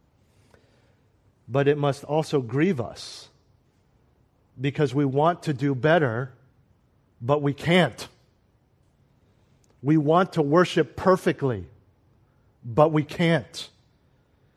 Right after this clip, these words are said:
We want to have relationships where we're not embarrassed to share the gospel, or with Christians where we're not upset, we're not offended, we're not judgmental, but we can't.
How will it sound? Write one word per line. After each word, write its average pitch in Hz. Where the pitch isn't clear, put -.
We 160
want 170
to 175
have 165
relationships 165
where 165
we're 156
not 175
embarrassed 185
to 165
share 165
the 147
gospel, 131
or 165
with 170
Christians 175
where 165
we're 151
not 196
upset, 165
we're 165
not 185
offended, 139
we're 160
not 185
judgmental, 139
but 170
we 185
can't. -